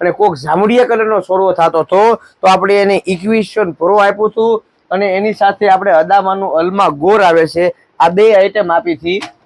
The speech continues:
બરાબર છે. અને આપણે તો પેલા ડેમોન્સ્ટ્રેશન જ કરાવ્યું હતું, ડેમો જ આપ્યો હતો, બરાબર. એમાં એને પાંચ દિવસના ગાળામાં જબરજસ્ત રિઝલ્ટ મળ્યું છે અને એ વ્યક્તિ દવા,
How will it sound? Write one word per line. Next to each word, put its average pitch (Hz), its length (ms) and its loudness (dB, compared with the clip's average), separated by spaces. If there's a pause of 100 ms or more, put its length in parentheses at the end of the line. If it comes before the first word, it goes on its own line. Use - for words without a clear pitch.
(120)
બરાબર 226 320 0
છે. 165 220 -6 (220)
અને 226 360 2
આપણે 190 360 0
તો 226 180 -6
પેલા 233 220 0 (160)
ડેમોન્સ્ટ્રેશન 226 640 0
જ 277 180 0
કરાવ્યું 208 320 0
હતું, 123 180 -16 (580)
ડેમો 254 520 2
જ 285 40 4
આપ્યો 277 320 2
હતો, 175 260 -4 (360)
બરાબર. 247 400 0
એમાં 254 460 2
એને 240 280 0
પાંચ 226 280 -2
દિવસના 214 280 0
ગાળામાં 202 460 0
જબરજસ્ત 185 640 -2
રિઝલ્ટ 202 360 0
મળ્યું 170 260 2
છે 214 320 2 (260)
અને 196 260 2
એ 208 40 2
વ્યક્તિ 196 480 0
દવા, 190 600 4